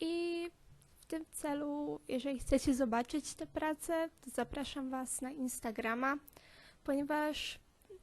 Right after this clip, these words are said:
mój Instagram właśnie wraca do życia i, no, zaczyna się tam dziać dużo różnych rzeczy.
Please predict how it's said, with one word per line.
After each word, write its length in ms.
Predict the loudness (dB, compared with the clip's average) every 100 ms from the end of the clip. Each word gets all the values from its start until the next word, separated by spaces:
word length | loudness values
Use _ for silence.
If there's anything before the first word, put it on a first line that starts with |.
| 0
mój 180 | 0 2
Instagram 720 | 0 0 0 0 0 0 -2 0
właśnie 460 | 0 2 -2 -2
wraca 480 | -2 2 2 4 0
do 180 | 0 0
życia 480 | 2 0 0 -2 0 -2
i, 400 | -4 -2 -2 -4 -8 -16 -20 -20 -20 -20 -20 -20 -20 -20 -20 -20 -18 -8
no, 260 | -6 -6 -8 -16 -20 -20 -20 -20 -20 -12
zaczyna 460 | -4 -4 -2 -2 -2
się 180 | -2 -2
tam 400 | -2 -2 -4 -6 -14 -20 -20 -20 -20 -12 -8
dziać 460 | -2 -2 -2 -6 -10
dużo 440 | -6 -2 0 0
różnych 440 | 2 0 2 2
rzeczy. 380 | 2 0 0 -6